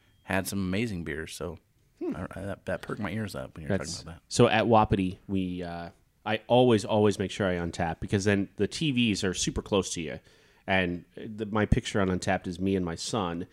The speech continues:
Speaker 2: making these goofy faces. And so I made,
Speaker 1: <laughs>
Speaker 2: like, these super serious faces.
Speaker 1: Right.
Speaker 2: Kinda one of those pictures you
Speaker 1: Oh,
Speaker 2: take.
Speaker 1: yeah.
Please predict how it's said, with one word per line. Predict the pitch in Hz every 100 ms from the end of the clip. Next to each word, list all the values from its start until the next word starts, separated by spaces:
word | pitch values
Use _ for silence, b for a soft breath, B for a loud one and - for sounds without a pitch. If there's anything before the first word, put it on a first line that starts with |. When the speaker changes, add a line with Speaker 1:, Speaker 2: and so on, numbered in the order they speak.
| b -
Speaker 2:
making | 104 98
these | 101 87
goofy | 95 110 107
faces. | 92 98 92 - 90 87
And | 92
so | -
I | 95
made, | 90 98 104 104 92 - -
Speaker 1:
<laughs> | 123 -
Speaker 2:
like, | 127 110
these | 110 -
super | 131 110
serious | - 110 101 113 120
faces. | 135 135 - 101 104
Speaker 1:
Right. | 104 123 B B
Speaker 2:
Kinda | - 123
one | 110
of | 98
those | 95
pictures | 92 107 - 101
you | 110
Speaker 1:
Oh, | 107
Speaker 2:
take. | 98
Speaker 1:
yeah. | 101 90